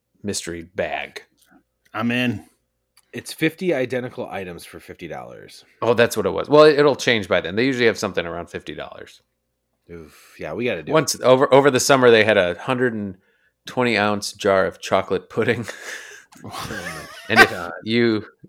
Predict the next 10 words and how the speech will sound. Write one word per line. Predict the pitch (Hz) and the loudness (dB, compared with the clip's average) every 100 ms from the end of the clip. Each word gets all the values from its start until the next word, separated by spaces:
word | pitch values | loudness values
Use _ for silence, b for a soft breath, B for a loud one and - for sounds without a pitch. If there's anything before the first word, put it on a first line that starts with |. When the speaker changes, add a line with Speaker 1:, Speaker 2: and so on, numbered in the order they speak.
| _ - | _ 2
Speaker 1:
ate | 123 139 - - | 6 6 2 0
all | 117 117 120 | 6 8 8
of | 110 | 4
that | 110 104 | 4 2
chocolate | - 107 101 101 95 | 4 2 2 -2 -2
pudding | 113 104 101 | 0 0 -2
in | 92 87 | -6 -10
two | - 110 | -8 -2
hours, | 95 92 92 90 87 - | 0 0 0 -4 -8 -12
you | 90 87 85 | -10 -10 -14